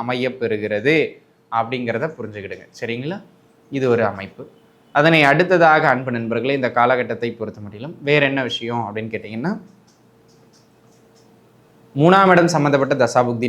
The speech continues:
நடக்கணும், அந்த சொத்துக்கள் விற்கிறதுக்கு. அதே போல் கேட்குற இடத்துல கடன் கிடைக்கும்.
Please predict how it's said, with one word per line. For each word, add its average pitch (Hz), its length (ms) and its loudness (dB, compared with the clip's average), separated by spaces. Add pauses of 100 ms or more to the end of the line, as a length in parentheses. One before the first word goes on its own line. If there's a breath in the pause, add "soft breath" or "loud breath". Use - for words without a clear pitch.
நடக்கணும், 101 300 -6
அந்த 110 160 -2 (140)
சொத்துக்கள் 117 360 -4
விற்கிறதுக்கு. 98 420 -8 (360)
அதே 135 240 6
போல் 135 380 0 (580)
கேட்குற 233 460 4
இடத்துல 214 360 6
கடன் 196 260 4
கிடைக்கும். 139 400 0